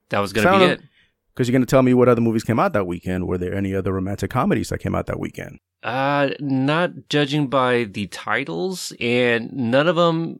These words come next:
Speaker 1: made six figures. Well, no, they made six figures. They, none of 'em broke a million.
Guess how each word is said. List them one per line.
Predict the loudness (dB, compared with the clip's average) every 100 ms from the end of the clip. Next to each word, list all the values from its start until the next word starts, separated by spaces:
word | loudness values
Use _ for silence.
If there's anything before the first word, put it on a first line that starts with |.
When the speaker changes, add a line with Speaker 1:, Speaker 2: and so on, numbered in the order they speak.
| -8
Speaker 1:
made | -4 0 0 -2
six | -8 -8 -10
figures. | -6 -4 -2 -4 -6 -8 0
Well, | 4 4
no, | 4 4
they | 4
made | 2 0
six | -2 -2
figures. | -2 0 0
They, | 2
none | 4 4
of | 4
'em | 0 0
broke | 0 0
a | -2
million. | -2 0 0 0 -4